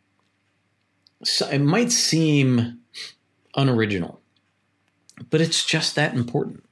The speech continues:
I, you know, I, I would be okay with it. I write down the same thing every day very often, especially before this happened. Like, right now, my things are not the same every day, but before this happened,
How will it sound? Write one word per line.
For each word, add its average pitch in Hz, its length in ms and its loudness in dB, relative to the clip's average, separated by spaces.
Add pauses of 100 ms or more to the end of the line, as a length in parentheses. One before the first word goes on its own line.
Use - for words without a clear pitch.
(540)
I, 127 60 0
you 147 80 2
know, 139 160 0
I, 175 220 0
I 147 160 0
would 175 280 2
be 147 220 4
okay 139 320 2
with 147 160 -2
it. - 160 -6
I 165 280 2
write 127 340 2
down 120 160 2
the 117 80 2
same 117 260 2
thing 113 220 0
every 110 140 0
day 107 140 2
very 104 280 -2
often, 117 280 -2
especially 135 720 0 (640)
before 190 400 2
this 123 200 2
happened. 104 460 -2
Like, 104 240 -4
right 180 240 2
now, 139 200 2
my 113 160 2
things 110 260 0
are 101 60 -2
not 92 240 -4
the 82 80 -8
same 87 260 -4
every 73 180 -6
day, 78 220 -10
but - 180 -6 (460)
before 190 320 0
this 127 180 0
happened, 98 500 -4